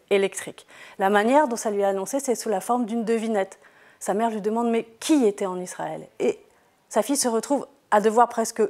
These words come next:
jouer, ou en tout cas à déplacer l'horreur qu'elle pressent, dont elle ne sait rien, sur un terrain qui est absolument impossible,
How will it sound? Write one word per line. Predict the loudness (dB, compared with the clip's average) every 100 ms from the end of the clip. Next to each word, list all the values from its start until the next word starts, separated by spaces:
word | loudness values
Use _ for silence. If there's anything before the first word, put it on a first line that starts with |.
| -2
jouer, | -8 -6 -2 -2 -4 -14 _ _ _ -8
ou | -2
en | -2
tout | 2
cas | 2 2
à | 2
déplacer | 4 2 6 4 4 0 0 0 -6
l'horreur | 2 4 6 4 2
qu'elle | 0 -2
pressent, | 0 -2 2 2 0 -20 -10
dont | -8 -4
elle | -4
ne | -2
sait | -6 -6
rien, | -2 -2 -2 -12 -20 -10
sur | -4 -2
un | -2
terrain | -2 -2
qui | -4 -6
est | -6
absolument | -6 -6 -6 -4 -4
impossible, | -4 -6 -4 -2 -2 -4